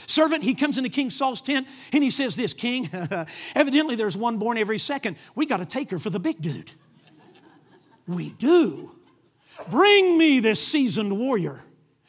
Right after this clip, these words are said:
So they go back to get David. Do you know how First Samuel seventeen describes David? He was ruddy. Word ruddy means red. And by the way, I used to think it meant he had red, rosy cheeks, which may have been the case.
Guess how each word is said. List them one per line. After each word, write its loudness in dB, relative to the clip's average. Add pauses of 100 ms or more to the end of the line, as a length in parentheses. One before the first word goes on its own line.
(180)
So -2
they 0
go 2
back 0
to -2
get -4
David. -4 (260)
Do 2
you 2
know -2
how 0
First -6
Samuel -6
seventeen -6
describes -8
David? -10 (1400)
He -2
was -4
ruddy. -4 (580)
Word -4
ruddy 0
means -4
red. -4 (920)
And -4
by 2
the -2
way, 2
I 0
used 0
to -6
think -4
it -2
meant -2
he -2
had -2
red, -2
rosy -2
cheeks, -8
which -10
may -6
have -6
been -6
the -8
case. -6